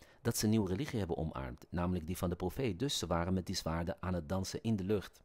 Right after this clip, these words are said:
Maar Khalid ibn Walid, die zag dat als dreigend. En hij besloot uiteindelijk, is een lang verhaal,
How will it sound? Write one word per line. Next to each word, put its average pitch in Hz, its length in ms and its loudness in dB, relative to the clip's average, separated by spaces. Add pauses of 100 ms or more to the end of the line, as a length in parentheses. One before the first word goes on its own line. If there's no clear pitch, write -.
(420)
Maar - 180 2
Khalid 190 320 4
ibn 90 240 4
Walid, 80 440 -2 (640)
die 104 140 2
zag 117 180 4
dat 113 220 2
als 98 240 0
dreigend. 104 680 -2 (800)
En 120 460 4 (280)
hij 85 180 -4
besloot 90 400 0
uiteindelijk, 87 440 0
is 85 120 -2
een 92 60 2
lang 120 220 2
verhaal, 95 320 -2